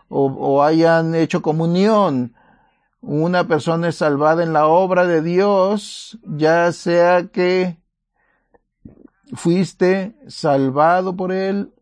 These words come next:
o no has sido salvado por él, es solo por fe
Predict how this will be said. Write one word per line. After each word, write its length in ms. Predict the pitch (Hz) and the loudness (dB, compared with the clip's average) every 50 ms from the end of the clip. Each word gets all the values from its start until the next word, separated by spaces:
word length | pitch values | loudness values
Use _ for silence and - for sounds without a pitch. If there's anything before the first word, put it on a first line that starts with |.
| _ _ _ _ _ _ _ _ _ _ - | _ _ _ _ _ _ _ _ _ _ -8
o 120 | 135 127 | -6 -4
no 460 | 127 127 131 131 135 143 160 156 151 | -2 -2 0 0 0 0 2 2 2
has 160 | 143 139 127 - | 0 0 -2 -4
sido 420 | - 185 180 190 196 180 180 175 | -6 -4 -4 -2 -2 -2 -2 -4
salvado 720 | 170 - 147 131 135 131 135 139 139 143 151 156 151 139 | -4 -4 -6 -4 -4 -2 0 0 2 2 2 0 -2 -6
por 180 | - - 113 127 | -4 -6 -4 -2
él, 380 | 147 170 185 196 202 202 - - | -2 -2 -2 -2 -2 -4 -6 -6
es 200 | - 143 139 - | -4 -4 -4 -4
solo 560 | - - 151 139 143 151 151 151 156 156 151 | -6 -6 -4 -2 0 0 0 0 -2 -4 -4
por 200 | - 139 113 110 | -4 -4 -6 -6
fe 460 | - - - 139 143 170 175 180 170 | -6 -8 -4 -2 -2 0 -2 -4 -8